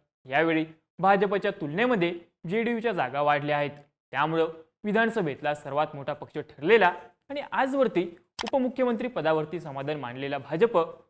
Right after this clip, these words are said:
मुख्यमंत्री पदावरती दावा सांगणार का, की दिल्लीतल्या सत्तेला असलेला जेडीयूचा टेकू मजबूत करण्यासाठी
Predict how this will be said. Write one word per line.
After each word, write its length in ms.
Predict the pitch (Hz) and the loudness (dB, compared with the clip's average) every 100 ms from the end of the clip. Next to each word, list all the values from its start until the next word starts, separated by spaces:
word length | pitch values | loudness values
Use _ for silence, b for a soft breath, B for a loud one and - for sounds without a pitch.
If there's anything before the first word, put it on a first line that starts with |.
| - | -8
मुख्यमंत्री 420 | 226 233 240 226 | -6 -2 -2 -2
पदावरती 480 | 240 165 151 156 156 | -4 0 2 2 -2
दावा 240 | 147 127 139 | -4 -2 -2
सांगणार 380 | - 127 160 | -6 -2 0
का, 160 | 160 156 156 - _ _ - | 4 4 2 -2 _ _ -6
की 60 | |
दिल्लीतल्या 480 | 226 208 214 220 233 | -2 -2 -2 -2 -4
सत्तेला 400 | 226 151 165 160 - | -4 -6 -4 -2 -4
असलेला 420 | 139 214 208 165 165 - _ 165 | -4 2 6 4 2 -12 _ -6
जेडीयूचा 480 | 226 247 247 240 247 | -4 -2 -2 -2 -2
टेकू 320 | 240 156 170 | -2 -4 -4
मजबूत 300 | 151 143 156 - | -6 -6 -8 -10
करण्यासाठी 540 | 131 175 208 208 170 | -6 -2 0 0 0